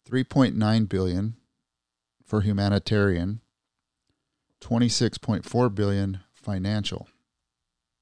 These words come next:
Since the invasion, like I said, we have sent billions of dollars. We've also given, since twenty twenty, thirty-three billion to Israel, two point eight eight billion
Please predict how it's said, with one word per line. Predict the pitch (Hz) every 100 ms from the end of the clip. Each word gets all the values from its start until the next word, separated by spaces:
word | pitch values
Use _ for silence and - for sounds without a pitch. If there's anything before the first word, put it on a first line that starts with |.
| _ _ _ _ _ _ _ _ _ _ _ _ _ -
Since | - 107 104
the | 107
invasion, | 98 98 107 107 110
like | 101 90
I | 98
said, | 110
we | 98 98
have | 92
sent | - 110 98 - - - _ _ _ _ _ _ _
billions | - 107 117 123 135
of | 123
dollars. | 92 85 87 101 - _ _ _ _ _ _ _ _ -
We've | 101 95
also | 104 117 113 104
given, | 104 104 101 98 104 - _ -
since | - 87 -
twenty | 101 95 87
twenty, | - 95 101 107 -
thirty-three | 107 113 123 117 110
billion | 98 104 107 107
to | 95 101
Israel, | 98 87 92 92 98 131 - _ _ _ _ _ -
two | 127
point | - 123 101
eight | 110 107
eight | 104 107
billion | 104 98 101 104